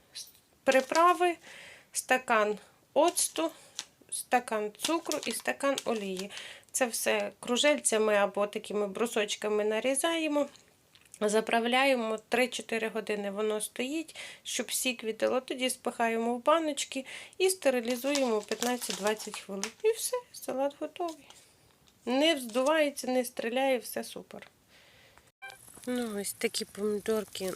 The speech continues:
на городі. Ну, це як чері. Хоча брала не чері, ну, але ось такі малесенькі. Візьму ці два,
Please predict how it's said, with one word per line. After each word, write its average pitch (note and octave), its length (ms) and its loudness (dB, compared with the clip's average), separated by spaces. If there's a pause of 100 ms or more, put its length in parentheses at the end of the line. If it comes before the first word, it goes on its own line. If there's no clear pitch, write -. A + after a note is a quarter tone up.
на G3+ 160 0
городі. G#3 680 -4 (360)
Ну, A#3 260 0 (220)
це C4 180 2
як - 220 -2
чері. D#3+ 480 -2 (1400)
Хоча G#3+ 280 -2
брала G3+ 360 -2
не F#3+ 180 -2
чері, C#4 500 0 (300)
ну, A#3 380 -2
але A3 160 0
ось G3 160 -8
такі - 300 -10
малесенькі. F#3 800 -10
Візьму F#3+ 320 -10
ці - 240 -12
два, F#3+ 260 -10